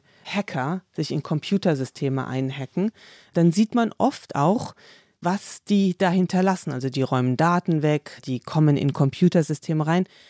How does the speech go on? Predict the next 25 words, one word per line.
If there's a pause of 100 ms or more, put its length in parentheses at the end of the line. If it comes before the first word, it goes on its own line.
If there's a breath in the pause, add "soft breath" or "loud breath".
(160 soft breath)
Aber
man
kann (480 soft breath)
ganz
selten (560 soft breath)
wirklich
nachweisen,
wer
das
gemacht
hat (220)
und
wer
der
Verursacher
ist.
Und (840 loud breath)
die
Sicherheitsexperten
sagen,
dass
diese
Waffe (380 soft breath)
möglicherweise
eben